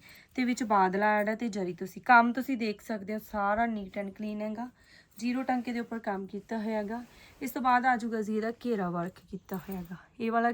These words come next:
ਘੇਰੇ ਦਾ ਡਿਜ਼ਾਈਨ ਆ ਜਾਊਗਾ, ਤੁਸੀਂ ਘੇਰੇ ਦਾ ਡਿਜ਼ਾਈਨ ਵੀ ਚੈੱਕ ਕਰ ਸਕਦੇ ਹੋਗੇ।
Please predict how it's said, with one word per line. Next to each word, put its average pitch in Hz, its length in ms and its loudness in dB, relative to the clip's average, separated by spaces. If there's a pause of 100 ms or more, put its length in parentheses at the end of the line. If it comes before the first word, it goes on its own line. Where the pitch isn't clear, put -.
ਘੇਰੇ 214 240 0
ਦਾ 196 180 -2
ਡਿਜ਼ਾਈਨ 208 420 -2
ਆ 208 100 -2
ਜਾਊਗਾ, 214 320 -4 (520)
ਤੁਸੀਂ 240 260 -8
ਘੇਰੇ 233 220 -2
ਦਾ 226 120 -2
ਡਿਜ਼ਾਈਨ 202 440 -2
ਵੀ 233 100 -4
ਚੈੱਕ 208 260 -4
ਕਰ 196 180 -2
ਸਕਦੇ - 380 -10
ਹੋਗੇ। 202 280 -6